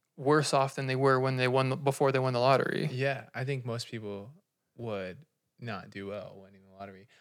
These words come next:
Speaker 2: I do think you would do well, though, just as your friend and telling you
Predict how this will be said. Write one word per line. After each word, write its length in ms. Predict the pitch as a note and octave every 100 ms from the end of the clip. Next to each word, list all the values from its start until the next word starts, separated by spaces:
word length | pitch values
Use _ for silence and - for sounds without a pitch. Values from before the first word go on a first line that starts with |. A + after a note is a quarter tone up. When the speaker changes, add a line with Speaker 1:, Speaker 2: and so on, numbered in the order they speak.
| _
Speaker 2:
I 160 | - G3+
do 300 | D#3+ D#3+ F#3+
think 360 | - C4+ - C#3
you 100 | C3
would 160 | B2+
do 160 | A#2+ G2+
well, 240 | G2+ G#2+
though, 300 | G2 F2+ A#2+ - _ _ -
just 280 | B2+ A#2+ -
as 220 | A2+ A2
your 100 | G#2
friend 440 | - G#2+ A#2 B2 - _ _ _ _ _ _ _ _ -
and 160 | A2
telling 320 | - A#2 A#2
you 220 | B2 B2+